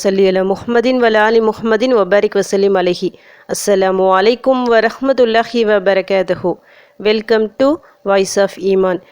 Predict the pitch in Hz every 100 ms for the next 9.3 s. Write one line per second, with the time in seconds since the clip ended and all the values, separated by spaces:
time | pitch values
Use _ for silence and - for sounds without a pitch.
0 | _ - 202 220 226 226 226 208 214 214
1 | 208 208 214 - _ 196 196 202 190 196
2 | 190 185 190 175 - - - 226 233 247
3 | 226 185 175 170 170 - - - 196 202
4 | 196 - 190 196 196 190 196 196 196 185
5 | 180 190 196 226 226 208 202 196 196 233
6 | 226 180 196 247 247 226 214 214 208 190
7 | 202 208 196 196 196 185 185 240 190 185
8 | 190 214 214 202 196 240 190 185 180 175
9 | 180 175 -